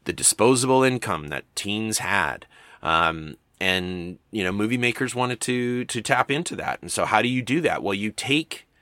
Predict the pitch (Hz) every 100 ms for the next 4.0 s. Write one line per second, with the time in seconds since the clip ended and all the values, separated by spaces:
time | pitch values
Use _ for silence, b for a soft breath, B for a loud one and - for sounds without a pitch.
0 | _ - 117 - 139 131 110 95 - -
1 | 202 208 104 76 76 - - - _ _
2 | - 104 92 87 82 85 78 - - 76
3 | 69 95 131 _ _ - 78 - -